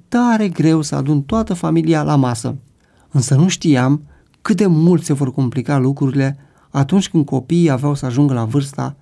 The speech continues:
adolescenței. Cu programele diferite de școală și serviciu, era imposibil", spunea această mămică, "să luăm prânzul împreună, iar cina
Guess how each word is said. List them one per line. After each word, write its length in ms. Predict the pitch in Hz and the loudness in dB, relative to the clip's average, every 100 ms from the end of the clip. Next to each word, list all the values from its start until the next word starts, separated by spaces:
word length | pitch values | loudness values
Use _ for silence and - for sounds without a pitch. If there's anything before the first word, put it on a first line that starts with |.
| _ _ | _ _
adolescenței. 960 | 143 135 131 120 113 135 117 117 117 - _ _ _ _ _ _ _ _ | -2 0 0 -2 -2 -2 -2 -4 -10 -14 _ _ _ _ _ _ _ _
Cu 120 | - | -14
programele 640 | 226 220 190 202 196 190 180 | -4 -2 0 0 0 0 0
diferite 480 | 156 139 147 147 147 | 0 -2 0 0 -2
de 60 | |
școală 560 | 131 - 139 123 120 120 | -4 -4 -2 -2 -6 -10
și 140 | - - | -14 -4
serviciu, 600 | 147 131 156 143 117 - - _ _ | -2 0 0 0 -6 -8 -16 _ _
era 180 | 147 139 | 2 4
imposibil", 880 | 208 233 - 190 - 165 151 143 | 4 2 0 -6 -2 0 0 0
spunea 300 | 139 - 147 | 0 -2 0
această 300 | 135 143 139 | 0 -2 -4
mămică, 460 | 131 123 143 139 135 - _ _ _ _ | -2 0 0 -2 -6 -12 _ _ _ _
"să 160 | - 160 | -8 0
luăm 220 | 170 151 | 2 2
prânzul 380 | - 160 143 147 | 0 2 4 2
împreună, 560 | 127 127 127 117 113 113 _ _ _ _ | 2 0 -2 -2 -6 -10 _ _ _ _
iar 220 | 139 113 | -4 -2
cina 480 | 113 190 156 113 113 | 0 2 2 0 -6